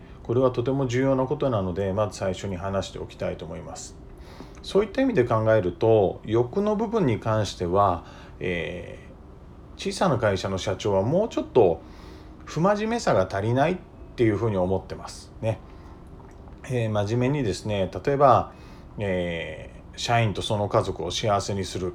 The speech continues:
ね。もちろんこれはどこの企業でもそうだと思います。ね。あとお客様のために、もちろんそれも重要です。はい。で、そのために、例えば、えー、ある会社であれば、えー、社長の年収が、えー、社員と同じぐらいであったり、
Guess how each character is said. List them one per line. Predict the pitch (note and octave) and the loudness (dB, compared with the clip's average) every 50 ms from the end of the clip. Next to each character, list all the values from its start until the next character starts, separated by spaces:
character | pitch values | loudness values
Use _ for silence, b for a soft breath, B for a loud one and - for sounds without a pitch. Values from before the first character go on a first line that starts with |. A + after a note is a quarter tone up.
| - - | -8 -8
ね。 | G#2 A#2+ A#2 - - | -6 -6 -6 -6 -8
も | - F2+ | -12 -8
ち | - | -2
ろ | D3+ E3 | 0 0
ん | D#3 A#2+ | 0 2
こ | B2+ | 2
れ | A2+ G#2 | 4 4
は | G2 | 4
ど | F2+ A2+ | 2 2
こ | G2 G#2 G2 | 0 0 -2
の | F#2+ | -2
企 | F2+ - - G#2 | -4 -4 -4 -2
業 | F#2 F#2 F2+ | -2 -2 -2
で | E2 F2+ | -2 -4
も | F2 E2+ | -6 -6
そ | - - A#2 G#2 | -2 0 0 0
う | |
だ | F2+ E2+ | 0 -2
と | - F2+ | -4 -6
思 | E2+ E2+ D#2+ | -8 -8 -10
い | D#2+ | -10
ま | D#2 - | -12 -14
す。 | - - - - B B B B B B B - - | -14 -14 -16 -18 B B B B B B B -10 -10
ね。 | G#2 F2 B B B B B | -10 -10 B B B B B
あ | - A2 | -6 -4
と | - G2+ | -2 -2
お | F#2+ F2+ | -4 0
客 | - A2 G#2+ - | 0 0 0 0
様 | - B2 A2+ A2 G#2 | -2 0 0 0 0
の | G2 F2+ | 0 -2
た | E2 F#2+ F#2+ | -2 -4 -4
め | F#2+ F#2+ F2+ | -4 -4 -4
に、 | E2+ D#2+ - - - | -6 -8 -12 -14 -10
も | - G#2 G2 | -8 -8 -2
ち | F2+ B2+ | 0 2
ろ | F3 D#3+ | 2 2
ん | C3 | 2
そ | A#2 G#2+ G2 | 0 0 -2
れ | F#2+ | -2
も | G2 G#2 G2 | -2 -2 -4
重 | F2 - G2+ G2 F#2+ F#2 F2+ | -4 -4 -4 -4 -2 -2 -2
要 | E2+ | -4
で | D#2+ D2+ | -4 -8
す。 | - - - - - - - - - - - - - - - | -10 -12 -12 -14 -16 -20 -20 -20 -20 -20 -20 -20 -20 -14 -10
は | - F2+ | -10 -10
い。 | - - - - - - - - - - | -10 -12 -16 -18 -18 -18 -18 -18 -6 -4
で、 | B2 | -4
そ | A2+ - D#3+ | -2 0 2
の | E3+ F#3 F#3 | 2 4 6
た | G3+ F#3+ | 6 4
め | G3 G#3+ A3 | 4 4 2
に、 | G3+ F#3+ F#3 F3+ D#3+ B2 | 2 2 2 2 2 0
例 | B2+ B2 A#2+ F3 | -2 0 2 4
え | F3+ | 6
ば、 | F3 F#3 D#3+ D3 A#2+ G2+ - - | 6 8 8 6 6 4 0 -2
え | A#2+ A#2+ A2+ A2 | -2 0 2 4
ー、 | A2 | 4
あ | A#2 | 6
る | B2 A#2+ | 6 4
会 | A2+ A#2+ A2+ G#2 F#2+ | 2 2 0 0 0
社 | - G#2+ F#2 | -2 -2 -2
で | F#2+ | 0
あ | G2 G#2 | 0 0
れ | G#2+ G2+ | 0 0
ば、 | E2+ B2+ C3+ C3+ B2 G2+ B B B B B B B | 0 2 2 4 2 2 B B B B B B B
え | - F#2+ F#2+ F#2+ | -4 -2 0 0
ー、 | F#2 | -2
社 | - - G2 | -2 -6 -6
長 | - - A#2 A2+ | -2 0 2 2
の | A2 G#2+ G#2 | 2 2 0
年 | G#2+ G#2+ A2 A2 G2+ | 0 0 0 0 -2
収 | - - A2+ G#2 G2+ | -2 -2 -2 0 2
が、 | G2 A2+ A2+ A2+ G2+ F2 - E2+ | 4 4 4 4 4 2 0 -4
え | F#2 F#2+ F2 | -6 -6 -6
ー、 | |
社 | E2+ - A#2+ A#2 A#2+ | -4 -2 0 0 2
員 | A2+ G2 - | 0 0 -2
と | - F2+ F#2 | -2 -2 -2
同 | F#2+ G2 G2 | -2 -2 0
じ | F#2+ A#2 | 0 0
ぐ | A#2+ D#3+ D#3+ | 0 2 4
ら | D#3+ D3+ | 4 4
い | A#2+ F#2+ | 4 4
で | F#2 | 2
あ | F#2 | 0
っ | F#2+ - | 0 -4
た | - E2+ E2 | -6 -8 -8
り、 | D#2+ D#2 D2 | -8 -8 -12